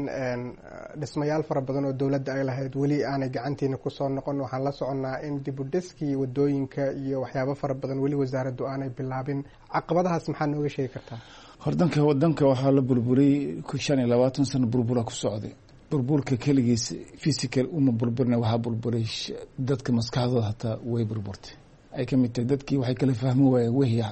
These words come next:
Speaker 2: qaranka uu leeyahay iyo wixii shakhsi uu leeyahay. Waxaan bilownay,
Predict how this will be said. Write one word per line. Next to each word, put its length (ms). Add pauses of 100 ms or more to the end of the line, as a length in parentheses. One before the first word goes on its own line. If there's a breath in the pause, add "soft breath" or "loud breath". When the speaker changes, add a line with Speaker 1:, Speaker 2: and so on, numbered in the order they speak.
(320)
Speaker 2:
qaranka 340
uu 100
leeyahay 380
iyo 140
wixii 200
shakhsi 280
uu 100
leeyahay. 280 (540)
Waxaan 240
bilownay, 440